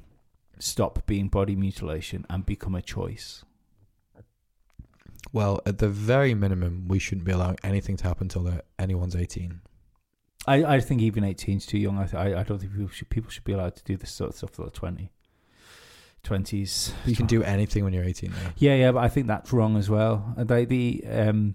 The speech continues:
Speaker 2: Do you? What can't you do? What, what, what,
Speaker 1: uh,
Speaker 2: what
Speaker 1: our
Speaker 2: else?
Speaker 1: brain, our, our brain isn't fully formed until we're twenty-five.
Speaker 2: So, what
Speaker 1: I
Speaker 2: about
Speaker 1: was a
Speaker 2: dr-, what
Speaker 1: fuck-,
Speaker 2: about drugs and booze and
Speaker 1: I was a
Speaker 2: stuff?
Speaker 1: fucking idiot when I was twenty-five.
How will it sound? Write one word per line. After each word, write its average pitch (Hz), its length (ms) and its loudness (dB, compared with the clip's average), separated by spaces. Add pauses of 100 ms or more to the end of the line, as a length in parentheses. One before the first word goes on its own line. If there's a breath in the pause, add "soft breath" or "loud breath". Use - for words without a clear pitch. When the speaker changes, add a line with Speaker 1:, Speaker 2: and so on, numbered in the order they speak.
Speaker 2:
Do - 100 -2
you? 214 180 0 (260)
What 170 160 0
can't 160 160 2
you 131 60 0
do? 139 160 4
What, 139 260 0
what, 127 220 -2 (160)
what, 131 180 -6
Speaker 1:
uh, 160 40 2
Speaker 2:
what 156 80 4
Speaker 1:
our 147 140 8
Speaker 2:
else? 147 100 6
Speaker 1:
brain, 151 220 6
our, 143 300 4
our 143 100 6
brain 123 420 4
isn't 127 220 0
fully 113 200 2
formed 104 340 2
until 101 200 -2
we're 101 60 -2
twenty-five. 98 680 -2 (380)
Speaker 2:
So, 123 600 4 (360)
what 135 140 6
Speaker 1:
I 147 40 10
Speaker 2:
about 160 40 12
Speaker 1:
was 160 140 8
a - 20 2
Speaker 2:
dr-, 160 100 6
what 185 80 10
Speaker 1:
fuck-, 190 80 8
Speaker 2:
about 151 120 8
drugs 139 240 4
and 120 100 2
booze 175 260 4
and 170 80 8
Speaker 1:
I 151 60 8
was 151 80 4
a 151 60 4
Speaker 2:
stuff? - 120 -2
Speaker 1:
fucking 120 260 0
idiot 135 300 2
when 90 100 -4
I 87 40 -6
was 87 100 -8
twenty-five. 80 580 -6